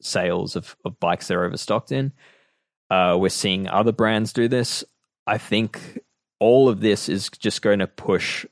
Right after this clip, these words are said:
the bike industry to rapidly get into consumer direct channels. Uh, and again, that's just another threat for the independent bike dealer. But for me, that's kind of sad because it's gonna be a compromise to product and it's gonna be a compromise to service long term.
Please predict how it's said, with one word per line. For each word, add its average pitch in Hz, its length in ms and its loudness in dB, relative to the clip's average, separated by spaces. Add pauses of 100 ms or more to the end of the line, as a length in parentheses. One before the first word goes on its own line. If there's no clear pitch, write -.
(140)
the 87 120 -8
bike 87 280 -2
industry 90 440 -2
to - 160 -4
rapidly 90 600 -2
get 87 320 -4
into 90 520 -6
consumer 92 420 -6
direct 87 540 -4 (280)
channels. 143 500 -4 (840)
Uh, - 80 -6 (440)
and 104 160 2
again, 101 280 -2
that's 95 280 -4
just - 240 -6
another 98 280 -4
threat - 360 -2
for - 80 -10
the 92 80 -4
independent 90 420 -8
bike - 360 -2 (200)
dealer. 185 460 0 (220)
But - 540 0 (460)
for 123 100 -4
me, 110 240 0
that's 95 240 0
kind 90 200 -6
of 87 60 -8
sad 85 340 -4
because - 500 -6 (540)
it's 101 200 -4
gonna 117 180 0
be 107 140 2
a 104 60 0
compromise 117 480 -6
to - 80 -16
product 117 480 -4
and 87 140 -8
it's 85 100 -10
gonna 98 180 -6
be 101 100 0
a 98 60 -2
compromise 95 440 -6
to - 80 -16
service 90 440 -4
long 85 160 -6
term. 87 360 -8